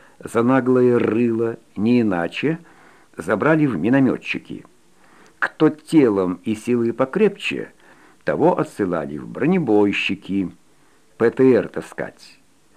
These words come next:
Хотели и Колю Рындина увезти, да чего-то испугались. То ли его вида, то ли прослышали, что он Богу молится, стало быть, морально неустойчивый,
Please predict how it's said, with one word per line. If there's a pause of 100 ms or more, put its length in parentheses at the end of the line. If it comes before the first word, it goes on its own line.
(240)
Хотели
и
Колю
Рындина
увезти, (400)
да
чего-то
испугались. (380)
То
ли
его
вида, (500)
то
ли
прослышали,
что
он
Богу
молится, (360)
стало
быть, (220)
морально
неустойчивый,